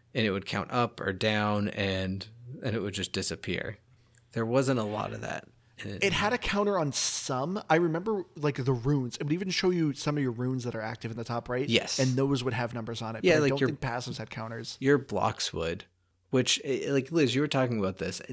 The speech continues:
Speaker 1: This is, you know, the block versus the barrier. It was such a simple concept, but it was one of the things I loved about the gameplay,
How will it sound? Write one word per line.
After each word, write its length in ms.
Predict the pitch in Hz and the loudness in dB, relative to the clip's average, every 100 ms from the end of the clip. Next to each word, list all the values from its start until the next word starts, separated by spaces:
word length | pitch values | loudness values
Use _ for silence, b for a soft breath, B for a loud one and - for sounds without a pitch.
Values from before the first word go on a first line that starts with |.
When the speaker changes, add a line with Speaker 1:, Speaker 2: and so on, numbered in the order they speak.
| 117 | -4
Speaker 1:
This 200 | 131 127 | -2 2
is, 240 | 170 151 151 - _ - | 0 0 -6 -14 _ -8
you 280 | 139 110 98 | -2 0 0
know, 60 | |
the 120 | 95 | -2
block 400 | 92 110 104 107 | -2 2 2 2
versus 320 | - 92 - 101 | -2 -2 -2 -4
the 100 | 107 | -4
barrier. 540 | - 92 101 113 120 - b b b b _ | -2 -2 -2 -2 -4 -8 b b b b _
It 160 | 127 117 | 0 2
was 120 | 120 | 2
such 340 | - - 131 - | 2 4 4 4
a 60 | |
simple 420 | 117 - 113 120 113 | 4 2 0 0 -2
concept, 640 | - 101 101 - 127 - - | -2 -2 -2 -4 -4 -4 2
but 100 | 110 | 2
it 60 | |
was 180 | 101 104 | 2 0
one 180 | 117 123 | 2 2
of 100 | 123 | 0
the 60 | 113 | -2
things 280 | 107 110 | 0 0
I 100 | 101 | 0
loved 360 | 95 92 95 104 | -2 -2 -2 -2
about 260 | 92 92 98 | 0 0 0
the 100 | 110 | -2
gameplay, 640 | 113 113 - 123 127 123 | 0 -2 -2 0 0 0